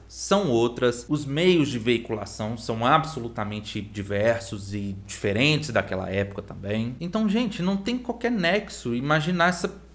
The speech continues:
proporcionalidade histórica, né? Uma vez que os elementos envolvidos são praticamente todos diferentes.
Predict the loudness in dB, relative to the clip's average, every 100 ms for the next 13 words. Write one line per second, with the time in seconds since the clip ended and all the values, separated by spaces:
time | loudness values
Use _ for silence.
0 | 2 2 4 2 2 2 2 2 2 6
1 | 8 8 6 -2 0 0 2 -2 -4 -4
2 | -2 -2 0 0 0 -2 -2 0 0 0
3 | -2 -2 -4 -4 -2 -2 -2 -6 -6 -8
4 | -4 -4 -4 -6 -8 -8 -12 -2 4 4
5 | 4 -6 -4 0 2 2 0 -6 -10